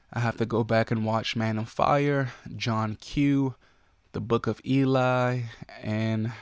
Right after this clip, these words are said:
what is it? Is it Man on Fire, I believe? Um, I also gotta watch Coming to America. That just dropped today. And then I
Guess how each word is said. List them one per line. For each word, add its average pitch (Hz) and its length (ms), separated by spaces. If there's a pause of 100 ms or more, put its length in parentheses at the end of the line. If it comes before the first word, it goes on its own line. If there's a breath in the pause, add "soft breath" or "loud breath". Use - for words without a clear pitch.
what 110 140
is 104 100
it? - 120
Is 104 100
it 95 80
Man 113 240
on 113 100
Fire, 127 500
I 131 40
believe? 131 540 (1040 soft breath)
Um, 110 560 (200)
I 104 40
also 117 240
gotta 117 240
watch 113 420
Coming 117 440
to - 200
America. 110 560
That 113 160
just 107 260
dropped 107 280
today. 110 500 (580 soft breath)
And 110 220
then 110 240
I 110 160